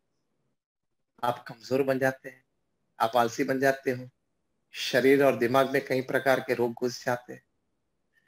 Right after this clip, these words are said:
भगवान को जो अपना श्रेष्ठ creation है, पूरी सृष्टि में सबसे श्रेष्ठ सर्जन भगवान का है, वो मनुष्य है।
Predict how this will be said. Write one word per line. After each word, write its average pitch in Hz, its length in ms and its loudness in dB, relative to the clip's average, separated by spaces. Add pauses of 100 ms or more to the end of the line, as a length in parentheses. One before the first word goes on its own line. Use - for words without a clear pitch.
(580)
भगवान 131 440 2
को 185 180 0
जो 160 120 2
अपना 156 260 0
श्रेष्ठ 147 420 -2 (100)
creation 110 440 -8
है, - 100 -20 (300)
पूरी 147 180 -6
सृष्टि 131 580 -10
में - 80 -20 (720)
सबसे 160 760 2
श्रेष्ठ - 520 2
सर्जन 135 520 0 (500)
भगवान 135 380 -2
का 113 360 -2 (1000)
है, 131 400 2
वो 107 120 -4
मनुष्य 110 380 -6
है। - 100 -16